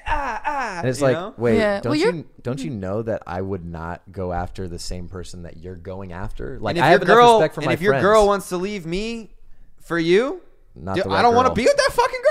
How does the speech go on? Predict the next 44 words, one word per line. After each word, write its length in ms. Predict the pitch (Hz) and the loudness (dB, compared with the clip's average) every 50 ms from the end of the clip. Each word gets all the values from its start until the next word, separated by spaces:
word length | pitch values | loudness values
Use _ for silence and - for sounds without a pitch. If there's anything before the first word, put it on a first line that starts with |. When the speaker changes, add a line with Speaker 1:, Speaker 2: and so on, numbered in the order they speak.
| 659 640 | 4 4
Speaker 1:
girl. 120 | - - - | 2 2 2
Speaker 2:
Yeah, 120 | 113 - | 0 0
for 60 | 208 220 - | 0 0 0
Speaker 3:
Mm-hmm. 40 | 104 | 0
Speaker 2:
real. 280 | 104 - 190 180 - - - - | 2 0 0 -2 -6 -10 -16 -8
Speaker 1:
Go 220 | 233 - 214 247 311 285 | -2 2 6 6 6 6
ahead, 320 | 285 392 415 339 294 - | 6 4 2 0 -2 -2
bro. 400 | - 151 151 190 240 480 415 - - - - - | -2 -2 -2 -2 -2 -4 -6 -8 -10 -18 -16 -8
Speaker 2:
Yeah. 200 | 104 104 101 92 | -4 -2 0 0
Speaker 1:
Like, 340 | 147 147 143 147 143 - - - - - _ - - - _ _ _ - - - - - | 0 -2 -2 -4 -8 -10 -16 -20 -20 -20 _ -20 -20 -20 _ _ _ -20 -20 -18 -16 -12
I 140 | - 117 151 | -6 -4 -4
don't 160 | 453 494 190 | -4 -4 -6
give 120 | 156 139 127 | -8 -10 -10
a 60 | 131 | -10
shit. 460 | 123 - 143 143 180 226 - - - - - - - | -10 -8 -6 -6 -4 -4 -6 -8 -10 -16 -20 -12 -8
Speaker 3:
That's 160 | 208 254 - | -8 -6 -6
a 40 | 302 | -4
very 120 | 311 294 269 | -6 -6 -4
confident 420 | - 233 208 202 190 185 180 - | -4 -4 -4 -4 -4 -8 -10 -8
mindset, 380 | 180 175 175 185 185 - - - - | -8 -8 -10 -10 -12 -12 -14 -14 -12
though, 220 | - - - 208 196 - - | -14 -14 -14 -14 -16 -16 -16
that 100 | - 196 | -14 -12
you 180 | 190 190 180 | -10 -10 -10
have. 300 | 180 - - - - - _ _ - _ _ _ _ _ - _ - - - _ _ _ _ _ _ _ | -10 -10 -12 -12 -14 -16 _ _ -20 _ _ _ _ _ -20 _ -20 -20 -20 _ _ _ _ _ _ _
That 140 | - 180 190 185 | -10 -8 -8 -4
Speaker 1:
Yeah, 40 | 185 | -2
Speaker 3:
you 60 | 165 | 0
Speaker 1:
I 40 | 165 | 0
Speaker 3:
don't 80 | 196 185 | 2 2
Speaker 1:
mean, 60 | 185 | 2
I 40 | 175 | 4
Speaker 3:
need 60 | 180 | 2
Speaker 1:
have 100 | 196 185 | 2 2
Speaker 3:
to 80 | - 214 | 0 0
call 100 | 226 208 | 0 2
Speaker 1:
confidence 480 | 190 175 175 175 175 175 175 170 - | 2 0 0 0 -2 -2 -2 -2 -4
Speaker 3:
that 60 | - 240 | -4 -2
Speaker 1:
in 40 | |
Speaker 3:
out. 40 | 226 | -2
You 60 | 202 | 0
know 60 | 196 190 | 0 0
what 100 | 190 190 | -2 -4
I 40 | |
Speaker 1:
myself. 40 | 196 | -6